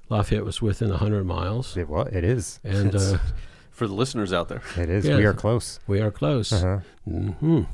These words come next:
Speaker 2: <laughs>
Speaker 1: Yes, indeed. Seventy-six miles, I think they finally get it down to here.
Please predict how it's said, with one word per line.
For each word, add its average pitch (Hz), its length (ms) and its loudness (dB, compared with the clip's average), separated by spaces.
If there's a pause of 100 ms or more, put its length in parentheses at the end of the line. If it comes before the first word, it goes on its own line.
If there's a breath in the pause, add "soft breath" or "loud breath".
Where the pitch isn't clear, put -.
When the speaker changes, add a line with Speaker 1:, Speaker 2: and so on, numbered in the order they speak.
(140)
Speaker 2:
<laughs> 127 180 6 (320)
Speaker 1:
Yes, 113 280 2
indeed. 131 480 2
Seventy-six 123 680 2
miles, 87 300 -2
I 104 60 2
think 98 200 -2
they 98 140 -4
finally 101 340 -2
get 104 140 -4
it 98 100 -6
down 113 240 -2
to 113 160 2
here. 143 260 6